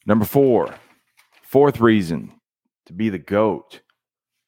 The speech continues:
bro, you gotta pay it forward. You gotta pay it forward. Someone,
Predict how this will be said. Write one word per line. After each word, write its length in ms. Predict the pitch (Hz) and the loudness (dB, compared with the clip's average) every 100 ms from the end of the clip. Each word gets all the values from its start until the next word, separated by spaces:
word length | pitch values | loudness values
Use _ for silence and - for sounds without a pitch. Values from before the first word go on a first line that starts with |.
| _ _ _ _ _ _ | _ _ _ _ _ _
bro, 120 | 92 98 | -2 0
you 140 | 107 | 2
gotta 120 | 110 | 0
pay 180 | 92 87 | 0 -2
it 100 | 73 | -2
forward. 480 | 78 78 80 - - _ _ _ _ _ _ _ _ _ _ _ - | -2 -4 -4 -12 -20 _ _ _ _ _ _ _ _ _ _ _ -20
You 80 | 87 | -4
gotta 320 | 113 101 98 | 0 2 0
pay 220 | 107 87 | 0 -2
it 100 | 73 | -2
forward. 480 | - 62 50 50 - _ _ _ _ _ _ _ _ - - - - - _ _ _ _ _ | -4 -6 -6 -14 -20 _ _ _ _ _ _ _ _ -20 -20 -20 -20 -20 _ _ _ _ _
Someone, 800 | - - 175 175 127 107 113 120 | -4 0 2 2 2 2 0 -4